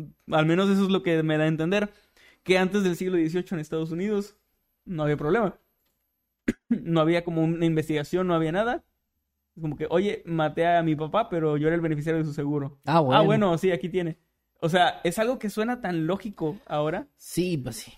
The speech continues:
Speaker 1: Pero también volvemos a esto que habíamos platicado hace tiempo de cómo creían que los bebés no sentían dolor, o de cómo, eh, cómo que eso de lavarte las manos va a prevenir enfermedades.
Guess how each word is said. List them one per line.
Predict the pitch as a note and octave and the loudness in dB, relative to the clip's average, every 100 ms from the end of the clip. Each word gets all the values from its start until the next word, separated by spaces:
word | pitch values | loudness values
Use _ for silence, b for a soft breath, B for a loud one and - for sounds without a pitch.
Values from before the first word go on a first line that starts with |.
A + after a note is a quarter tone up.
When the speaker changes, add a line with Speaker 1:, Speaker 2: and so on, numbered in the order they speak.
| _ _ _ - | _ _ _ 0
Speaker 1:
Pero | E3 E3 | 0 2
también | E3 F3+ F3+ | 0 0 2
volvemos | E3 D#3+ E3+ E3+ | 0 2 0 -2
a | - E3 E3+ | 0 0 0
esto | E3 - | 0 -4
que | D#3 | -2
habíamos | D3 D3 D3+ | -2 -2 -2
platicado | D#3+ D3 D3+ D#3 | -2 -2 0 0
hace | D#3 | 0
tiempo | E3 D#3+ C#3+ D3 | 0 -2 0 -2
de | C3 | 0
cómo | C#3 D3 C#3 b - | -2 -2 -2 b -4
creían | D3+ D3+ | -2 -2
que | D#3 | -2
los | D3+ | -2
bebés | C#3+ C#3+ D3+ | 0 0 0
no | D3+ D3 | 0 -4
sentían | C#3+ D3 | -4 -4
dolor, | D3 F3 F#3 F3 - b b b _ | -2 2 2 0 -6 b b b _
o | - D#3 | -6 -4
de | |
cómo, | D3 D#3+ D#3+ D#3 | -2 0 0 0
eh, | D3+ | -2
cómo | D#3 F#3 F#3 | -2 -2 0
que | |
eso | F3+ F#3+ | 0 0
de | E3 | 2
lavarte | D3+ E3 E3+ | 2 0 0
las | E3 D#3 | -2 0
manos | E3+ E3 D#3 | 0 0 4
va | D#3 D#3 D3 D3 | 4 4 2 -2
a | C#3 | -4
prevenir | D3+ C#3+ D3 D#3+ | -4 -2 0 0
enfermedades. | D#3 C#3+ C#3+ D#3+ E3 D#3 | 0 -2 -2 2 0 -2